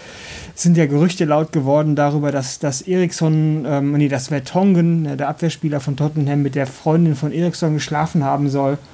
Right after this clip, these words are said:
Ähm, und, äh, dass es generell in dem Kader momentan Zwistigkeiten geben soll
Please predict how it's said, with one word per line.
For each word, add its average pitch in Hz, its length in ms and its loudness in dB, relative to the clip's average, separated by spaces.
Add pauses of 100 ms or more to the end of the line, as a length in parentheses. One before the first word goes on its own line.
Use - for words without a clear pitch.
(520)
Ähm, 139 500 0 (420)
und, 143 280 2 (400)
äh, 139 60 -16 (420)
dass 156 160 0
es 165 160 -2
generell 151 480 2
in 147 140 0
dem 139 180 0
Kader 156 360 2
momentan 143 640 -2
Zwistigkeiten 151 640 -2
geben 143 260 -2
soll 139 300 -2